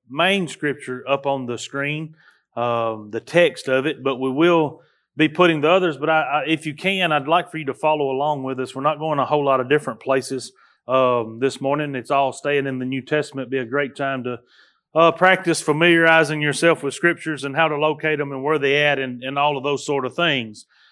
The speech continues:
So, um, if you are a first timer here this morning, we'd like to say a great big huge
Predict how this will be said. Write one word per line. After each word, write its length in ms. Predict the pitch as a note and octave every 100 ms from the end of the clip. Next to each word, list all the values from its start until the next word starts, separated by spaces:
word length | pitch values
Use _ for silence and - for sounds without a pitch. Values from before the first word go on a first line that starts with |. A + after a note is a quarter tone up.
| _
So, 540 | F3 F#3 F3 D#3 - _ _ _
um, 380 | D3+ F3 F3+ E3
if 220 | E3+ E3
you 160 | F#3+ F#3+
are 260 | F#3 E3+ E3
a 260 | D3+ C3+ - _ _ _ _
first 320 | - A3+ A3 -
timer 400 | G#3 G#3 G#3 F#3
here 140 | G3+
this 220 | G3 F3+
morning, 320 | F#3 G#3 G#3
we'd 140 | F3 D3+
like 160 | E3+
to 60 | E3
say 160 | F3+ E3
a 40 |
great 240 | D3 D#3+
big 180 | D3+ D3
huge 500 | E3 E3+ D3 - -